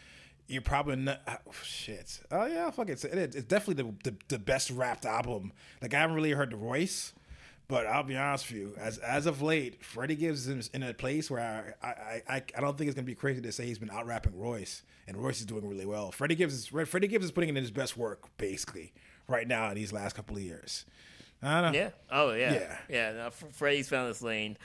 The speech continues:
Speaker 2: Unfortunately, I, I feel like it's gonna be between Nas and Jay Electronica.
Speaker 1: Yes.
Speaker 2: Um, and I, I don't want it to be Nas. I would be okay if it was Jay Elec, uh,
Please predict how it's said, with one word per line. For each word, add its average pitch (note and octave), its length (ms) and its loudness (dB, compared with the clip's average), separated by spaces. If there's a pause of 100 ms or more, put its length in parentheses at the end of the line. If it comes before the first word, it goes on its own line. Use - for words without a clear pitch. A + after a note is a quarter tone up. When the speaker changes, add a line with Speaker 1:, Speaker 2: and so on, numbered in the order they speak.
(240)
Speaker 2:
Unfortunately, D#3+ 540 6
I, C3+ 360 8
I C3+ 80 8
feel C#3 280 4
like B2 220 4
it's A#2+ 160 -4 (300)
gonna C3 240 2
be A#2+ 160 -2
between A2+ 480 -8 (180)
Nas G#2+ 440 2
and G#2+ 180 -8
Jay G#2+ 160 2
Electronica. G#2 680 -4 (400)
Speaker 1:
Yes. C#3+ 240 4
Speaker 2:
Um, G#2 760 -2 (380)
and A#2+ 200 0 (720)
I, C#3 40 4
I C#3+ 140 8
don't C#3+ 380 4
want C3 200 4
it A#2 80 0
to B2 60 -4
be A2+ 160 -2
Nas. G#2+ 580 -2
I B2+ 100 8
would C3 120 8
be C#3 160 8
okay B2 640 4
if G2 120 -4
it A#2 40 -2
was A2 120 0
Jay G2+ 220 0
Elec, G2 260 -4 (300)
uh, G#2+ 180 -2